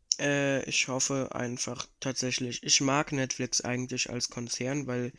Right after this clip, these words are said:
ich fänd's halt schade, wenn die irgendwann sterben würden, weil die meiner Meinung nach dafür verantwortlich sind, dass Streaming überhaupt das ist, was es heute ist. Und im Grunde ist es ja auch was Gutes. Ich find nicht gut, was, ähm, Disney damit macht.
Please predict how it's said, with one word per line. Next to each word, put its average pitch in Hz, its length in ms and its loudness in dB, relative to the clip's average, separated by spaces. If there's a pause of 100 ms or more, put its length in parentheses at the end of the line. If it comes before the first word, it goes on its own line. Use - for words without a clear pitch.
(360)
ich - 160 4
fänd's 165 260 6
halt 139 160 6
schade, 147 440 6
wenn 127 200 0
die 131 120 0
irgendwann 131 520 0
sterben 127 460 2
würden, 120 300 -4
weil 113 300 -2 (260)
die 131 180 -2
meiner 123 440 2
Meinung 123 360 -2
nach 117 360 -6 (260)
dafür 120 340 2
verantwortlich 120 720 -2
sind, 117 220 -2
dass 113 140 2
Streaming 120 380 -2
überhaupt 117 440 -4
das 117 160 2
ist, - 160 2
was 113 140 0
es 117 160 -4
heute 113 280 -6
ist. - 360 2 (580)
Und 139 200 2
im 147 120 6
Grunde 185 440 4
ist 139 200 8
es 160 160 10
ja 147 120 6
auch - 160 -4
was 131 220 2
Gutes. 151 520 -2 (640)
Ich - 160 2
find 135 260 2
nicht 151 300 8
gut, 151 320 -2
was, 131 500 8
ähm, 123 340 -4 (120)
Disney 151 640 6
damit 123 320 0
macht. 131 500 -2